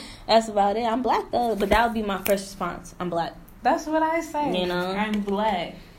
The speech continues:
Speaker 1: Mm-hmm.
Speaker 2: Some people ask me, "But your hair, so what el-, what else are you?"
Speaker 1: Oh, yeah,
Speaker 2: I
Speaker 1: 'cause,
Speaker 2: can't be
Speaker 1: mm-hmm.
Speaker 2: black.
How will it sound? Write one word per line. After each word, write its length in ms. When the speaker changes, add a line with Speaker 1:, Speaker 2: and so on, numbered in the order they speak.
Speaker 1:
Mm-hmm. 480
Speaker 2:
Some 140
people 200
ask 260
me, 120
"But 200
your 120
hair, 500
so 200
what 200
el-, 360
what 180
else 220
are 240
you?" 320
Speaker 1:
Oh, 80
yeah, 160
Speaker 2:
I 40
Speaker 1:
'cause, 80
Speaker 2:
can't 220
be 120
Speaker 1:
mm-hmm. 100
Speaker 2:
black. 340